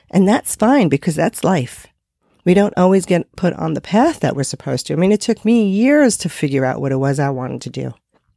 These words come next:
With everything going on, I just want you to think about how you can find a few ways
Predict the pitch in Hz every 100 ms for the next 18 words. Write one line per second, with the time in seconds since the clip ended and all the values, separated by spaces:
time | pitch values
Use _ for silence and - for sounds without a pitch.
0 | _ _ _ _ - 180 170 - - -
1 | - 220 262 269 254 196 170 110 110 98
2 | - - _ - - 214 - 269 285 -
3 | 208 190 - 180 170 - - 165 - 175
4 | 170 160 147 131 117 - _ - 196 196
5 | 226 269 - _ 165 175 - 170 - 147
6 | 143 - 175 202 202 151 131 127 131